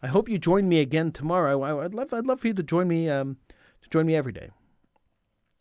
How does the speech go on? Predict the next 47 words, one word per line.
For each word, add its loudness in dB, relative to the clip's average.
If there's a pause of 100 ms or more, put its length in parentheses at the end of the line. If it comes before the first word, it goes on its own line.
(100)
and 2
we 6
can 2
have 2
these -2
discussions. -2
I, -2
I, -6
I'd -4
love -2
for -4
you -4
to -8
start -2
calling -4
in. 0 (440)
Numbers -2
to -10
call, -2
uh, -6 (260)
you -4
know, -6
uh, -10
it's -10
kinda -2
late -6
now, -2
but -4 (400)
number 2
to 0
call 2
in 2
the -6
future 2
is 2
<laughs> -
one 4
eight 0
seven 0
seven, 0
six -8
six -12
nine, 0
one 0
two -6
nine -6
two. -4